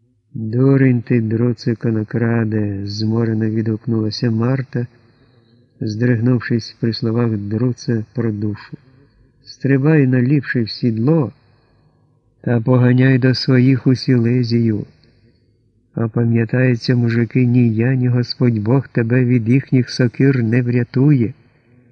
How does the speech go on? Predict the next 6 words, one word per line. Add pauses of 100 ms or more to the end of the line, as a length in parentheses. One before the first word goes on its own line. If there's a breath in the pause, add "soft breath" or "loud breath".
(760)
Зрозумів? (1400)
А
гнідого
твого
Бовором (400)
звати.